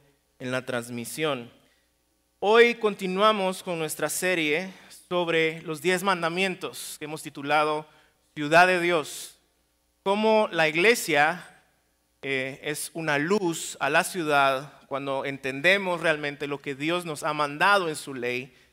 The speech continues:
en la ley moral, en los diez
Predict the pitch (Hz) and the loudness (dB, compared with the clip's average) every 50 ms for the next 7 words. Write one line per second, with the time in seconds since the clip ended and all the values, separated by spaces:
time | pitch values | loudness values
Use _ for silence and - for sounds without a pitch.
0 | _ _ _ - 120 117 120 120 127 135 143 147 143 139 143 - _ _ _ _ | _ _ _ -14 -10 -8 -6 -4 -2 -2 -2 -2 -4 -8 -12 -18 _ _ _ _
1 | _ _ - 123 117 127 135 135 131 123 120 117 117 117 113 127 131 131 131 131 | _ _ -8 -4 2 4 4 4 4 2 -2 -4 -6 -8 -6 -4 -2 -2 -2 -2
2 | - - - - | -6 -8 -10 -12